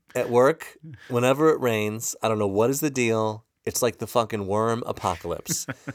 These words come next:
Speaker 1: They come out of the ground and they all start crawling across the sidewalk and they all get stepped on and they all
Speaker 2: Like a
Speaker 1: dry out and stuff. It's disgusting.
Speaker 2: It's like a worm orgy. A wormgy.
Speaker 1: Wormgy. Sure.
Speaker 2: A wargy.
Speaker 1: Yeah.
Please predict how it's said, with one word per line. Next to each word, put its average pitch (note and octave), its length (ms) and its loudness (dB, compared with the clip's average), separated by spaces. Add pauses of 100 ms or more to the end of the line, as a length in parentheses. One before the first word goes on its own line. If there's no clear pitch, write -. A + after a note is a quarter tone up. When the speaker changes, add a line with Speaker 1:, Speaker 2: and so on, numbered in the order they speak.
(380)
Speaker 1:
They A#2 120 0
come D#3 280 4
out E3+ 160 6
of E3+ 60 2
the E3+ 80 0
ground D#3 400 4
and A#2+ 80 2
they A#2+ 80 2
all B2+ 300 6
start C#3 280 4
crawling C3+ 340 6
across C#3 340 2
the - 60 -2
sidewalk A2+ 560 2
and C3+ 80 -2
they D#3 60 2
all B2 140 2
get F2+ 160 -6
stepped - 440 0
on C3+ 400 4
and G2+ 120 -2
they F#2 60 -2
all E2+ 100 -2
Speaker 2:
Like B2 80 -4
a - 20 -6
Speaker 1:
dry G2 220 -2
out C3 260 2
and B2+ 140 -8
stuff. B2+ 400 0
It's C3 100 -6
disgusting. - 560 -4
Speaker 2:
It's - 100 -20
like - 120 -14
a G#2+ 40 -10
worm A2 400 -10
orgy. G2+ 380 -12 (1000)
A F#2+ 60 -12
wormgy. G2 600 -10 (480)
Speaker 1:
Wormgy. G2 520 -4 (320)
Sure. D#3+ 280 2 (460)
Speaker 2:
A G#2+ 140 -2 (540)
wargy. G#2 960 -6 (220)
Speaker 1:
Yeah. A#2+ 200 -2